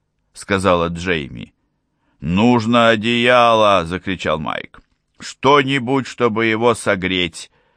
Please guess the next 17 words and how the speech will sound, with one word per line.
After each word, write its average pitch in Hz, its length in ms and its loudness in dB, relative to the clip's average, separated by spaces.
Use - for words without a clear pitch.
Повреждённый 85 880 -2
глаз 82 380 -2
Боба - 600 -6
уставился 131 720 -4
куда-то 110 480 -4
между 98 540 -4
Майком 90 600 -2
и 82 80 -2
Нилом, 87 520 -4
а 101 140 2
взгляд 104 400 -2
здорового 113 640 -2
скользил 104 640 -4
по 98 240 -4
трём 104 320 -4
мужчинам 101 760 -4
вокруг. 90 600 -8